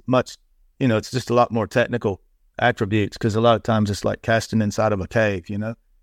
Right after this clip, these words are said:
It's, like, totally rounded with trees all around you. So it's like, for the variety of free form casting of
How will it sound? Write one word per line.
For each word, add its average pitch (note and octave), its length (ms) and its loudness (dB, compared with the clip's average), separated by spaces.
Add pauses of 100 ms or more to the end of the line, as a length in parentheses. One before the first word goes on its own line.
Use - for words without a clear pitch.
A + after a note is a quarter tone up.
(160)
It's, - 120 -8
like, - 260 -2
totally A#2 340 2
rounded A2 360 0
with G2 120 -6
trees A#2 400 0
all A2+ 160 4
around A2+ 300 0
you. G2 100 -4
So A2+ 200 -2
it's G#2+ 160 -4
like, A#2 240 0
for B2 140 -4
the G#2+ 100 -2
variety G#2+ 560 0
of F#2+ 160 -12 (320)
free B2+ 240 0
form A#2 380 0
casting A2+ 560 0
of - 180 -10